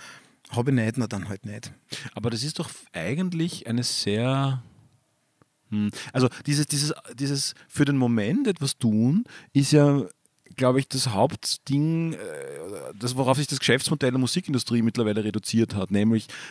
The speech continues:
Speaker 2: Live-Events zu produzieren, Konzerte zu spielen, weil du die eben nicht replizieren kannst, du kannst sie nicht runterladen im Internet, du kannst es vielleicht bestenfalls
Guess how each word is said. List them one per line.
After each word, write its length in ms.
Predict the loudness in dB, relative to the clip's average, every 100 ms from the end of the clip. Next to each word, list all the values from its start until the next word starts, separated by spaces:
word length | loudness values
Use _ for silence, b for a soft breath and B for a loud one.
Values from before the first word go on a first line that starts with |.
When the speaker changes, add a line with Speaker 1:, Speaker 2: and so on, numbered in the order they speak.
| -2
Speaker 2:
Live-Events 1120 | 2 2 2 0 0 0 0 0 -2 -8 -12
zu 120 | -4 0
produzieren, 800 | 0 0 0 0 0 -2 -6 -2
Konzerte 580 | -2 2 2 2 0 -2
zu 140 | -2
spielen, 440 | -2 2 2 4 2
weil 100 | 2
du 80 |
die 180 | 0 0
eben 220 | 4 6
nicht 200 | 6 6 2
replizieren 420 | 2 4 4 4
kannst, 160 | 4
du 20 | 2
kannst 160 | 2
sie 60 | 2
nicht 120 | 4
runterladen 460 | 4 4 2 4 2
im 100 | 0
Internet, 360 | -2 -4 -4 B B 0
du 80 | 2
kannst 160 | 4
es 80 | 2
vielleicht 240 | 2 2
bestenfalls 580 | 2 0 -2 0 0 0